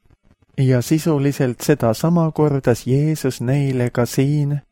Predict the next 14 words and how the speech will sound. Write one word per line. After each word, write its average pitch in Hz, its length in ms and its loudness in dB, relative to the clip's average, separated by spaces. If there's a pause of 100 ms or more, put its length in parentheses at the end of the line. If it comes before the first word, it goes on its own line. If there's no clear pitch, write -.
viigipuu 127 640 0
juures. 101 640 0 (720)
Nagu 139 440 2
ütles 127 480 0
Jeesus 143 600 0
ühel 120 360 2
teisel 156 460 0
juhul, 131 380 0 (400)
kõik 180 340 2
on 120 220 2
võimalik 127 640 0
sellele, 151 580 0 (100)
kes 151 260 0
usub. 135 420 -2